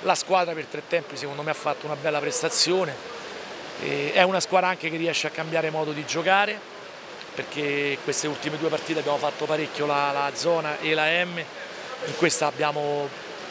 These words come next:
fatto pressing, quindi sono stati bravissimi e quindi a, a prescindere analizzeremo poi quest'ultimo tempo.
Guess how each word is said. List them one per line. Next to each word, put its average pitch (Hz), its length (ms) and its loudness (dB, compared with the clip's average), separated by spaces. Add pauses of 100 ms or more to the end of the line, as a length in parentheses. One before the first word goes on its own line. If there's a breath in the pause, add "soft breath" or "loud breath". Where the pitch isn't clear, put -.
(160)
fatto 151 420 2
pressing, 151 460 2
quindi 143 360 -6
sono - 0 -
stati 147 360 0
bravissimi 160 580 2 (800 loud breath)
e - 80 0
quindi 139 920 0
a, 135 200 0
a 156 140 4
prescindere 165 920 2
analizzeremo 147 680 0
poi 151 140 2
quest'ultimo 151 480 0
tempo. 151 560 0